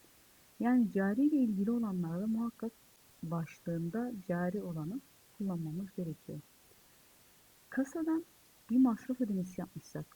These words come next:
bu masraf ödemesi işletmemiz alım satım işi yapmasa bile, e, bürosunun, ofisinin temizliği, kırtasiyesi, faturaları, bu gibi giderleri,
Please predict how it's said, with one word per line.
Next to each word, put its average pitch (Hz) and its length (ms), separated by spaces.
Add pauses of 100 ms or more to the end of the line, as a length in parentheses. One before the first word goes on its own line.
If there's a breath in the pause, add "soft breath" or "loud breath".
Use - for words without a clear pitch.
(140)
bu 240 60
masraf 233 380
ödemesi 185 600 (260)
işletmemiz 208 800 (500)
alım 247 300
satım 233 360
işi 190 320 (220)
yapmasa 190 560
bile, 156 240 (760)
e, 185 260 (120)
bürosunun, 190 720 (340)
ofisinin 190 680 (340)
temizliği, 180 840 (300)
kırtasiyesi, 180 1120 (260)
faturaları, 190 800 (340)
bu 240 180
gibi 180 300 (260)
giderleri, 202 580